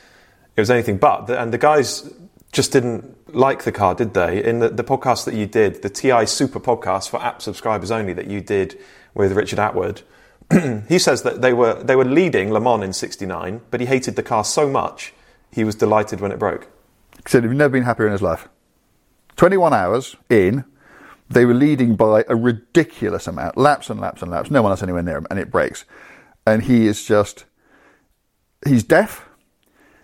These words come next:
Speaker 2: He has, um, a, a headache which would last for days. He's exhausted. He's terrified because the thing's going down the straight like this. He says he, he, he could sit in that car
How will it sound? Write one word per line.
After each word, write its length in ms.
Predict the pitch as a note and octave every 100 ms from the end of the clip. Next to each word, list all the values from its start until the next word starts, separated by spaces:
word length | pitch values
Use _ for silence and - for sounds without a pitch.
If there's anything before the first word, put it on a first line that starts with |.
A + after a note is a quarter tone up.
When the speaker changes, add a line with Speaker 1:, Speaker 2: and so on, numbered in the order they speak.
| _
Speaker 2:
He 220 | - A2+
has, 600 | A2+ B2 A#2 A2+ - - _ _ _ _ _ A2
um, 640 | A2+ A2 G#2+ G#2+ F#2 - _ _ _ _ _ _ -
a, 80 | A#2 G#2+
a 140 | F2+
headache 320 | B2 D3 C3+ A#2+
which 180 | A2
would 140 | A#2 A2+
last 340 | A2 G#2+ -
for 120 | -
days. 600 | G#2 - A#2 C3 D3+ D3 - -
He's 220 | B2 G#2+
exhausted. 640 | A2 G#2+ C3 C#3 D3 D3+ -
He's 200 | B2+ A#2
terrified 540 | - A#2 G#2 A#2 A#2+
because 220 | A#2+ A#2
the 80 | A2
thing's 240 | - A2+ G#2
going 180 | G#2+
down 160 | G#2 G#2
the 60 | G2+
straight 260 | G#2+ G2
like 160 | F#2+ B1+
this. 280 | A2 - - _ _ _ - - - -
He 120 | D#3
says 240 | - F3
he, 420 | C#3+ A#2+ A#2+ - -
he, 180 | - C#3
he 280 | C#3 B2+
could 120 | C#3 C#3
sit 260 | - A3
in 120 | F#3
that 180 | D#3 -
car 360 | - A2 D#2+